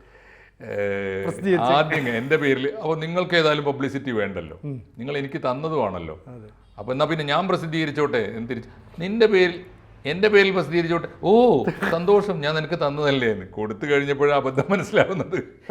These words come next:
Speaker 1: ഇത് മലയാളത്തിലെ പ്രസിദ്ധമായ കലേഷിൻ്റെ കവിതയാണ്. അതിനേക്കാളും വലിയ, മീൻസ്, ഇതൊക്കെയാണ് ഈ സോഷ്യൽ മീഡിയയിൽ. പിന്നീട് ഈ രണ്ടുപേരെയും വാഴ്ത്തിക്കൊണ്ട് നടക്കാൻ യാതൊരു മടിയും നമുക്കില്ല.
Speaker 2: അതെ.
Speaker 1: അതേ,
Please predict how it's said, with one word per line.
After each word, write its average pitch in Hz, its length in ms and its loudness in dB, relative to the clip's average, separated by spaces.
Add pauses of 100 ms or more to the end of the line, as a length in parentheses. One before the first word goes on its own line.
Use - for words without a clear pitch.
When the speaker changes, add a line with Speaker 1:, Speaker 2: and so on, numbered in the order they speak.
(120)
Speaker 1:
ഇത് 156 240 -2
മലയാളത്തിലെ 147 580 0
പ്രസിദ്ധമായ 135 600 -2
കലേഷിൻ്റെ 131 560 -4 (380)
കവിതയാണ്. 147 480 2 (540)
അതിനേക്കാളും 113 560 -2
വലിയ, 135 120 -4 (140)
മീൻസ്, 147 340 -8 (560)
ഇതൊക്കെയാണ് 151 480 -2
ഈ 160 80 -2
സോഷ്യൽ 165 420 -4
മീഡിയയിൽ. 170 440 -2
പിന്നീട് 196 400 0
ഈ 190 100 0
രണ്ടുപേരെയും 180 680 0
വാഴ്ത്തിക്കൊണ്ട് 165 540 0
നടക്കാൻ 170 360 0
യാതൊരു 147 320 0
മടിയും 151 340 -4
നമുക്കില്ല. 127 440 -6 (240)
Speaker 2:
അതെ. 143 280 0 (420)
Speaker 1:
അതേ, 175 420 0